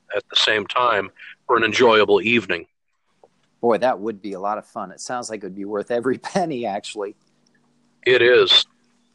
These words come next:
Speaker 2: Well, you know what? I, I really appreciate you sharing that. And that just is by the way, for everybody listening, it's just a very small piece of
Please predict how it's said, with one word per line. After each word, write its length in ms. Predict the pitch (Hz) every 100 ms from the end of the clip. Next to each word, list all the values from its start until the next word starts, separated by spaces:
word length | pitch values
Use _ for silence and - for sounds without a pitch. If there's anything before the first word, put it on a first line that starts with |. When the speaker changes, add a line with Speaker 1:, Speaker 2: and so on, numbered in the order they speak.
| _ _ - - - - -
Speaker 2:
Well, 180 | 156
you 100 | 151
know 140 | 180 190
what? 260 | 196 185 _ -
I, 200 | 139 151
I 100 | - 131
really 400 | 135 185 202 156
appreciate 440 | - 156 147 127
you 80 | 120
sharing 440 | - 143 147 143
that. 240 | 120 113 -
And 100 | 120
that 160 | 151 -
just 220 | 165 -
is 260 | 127 - - -
by 160 | 120 127
the 80 |
way, 200 | 120 131
for 200 | 120 123
everybody 300 | 113 127 117
listening, 500 | 107 123 - 113 104 98
it's 120 | 104
just 240 | 151 143
a 40 | 113
very 460 | 104 139 156 139
small 600 | 117 - - 123 131 143 147
piece 480 | - 135 131 -
of 240 | 110 107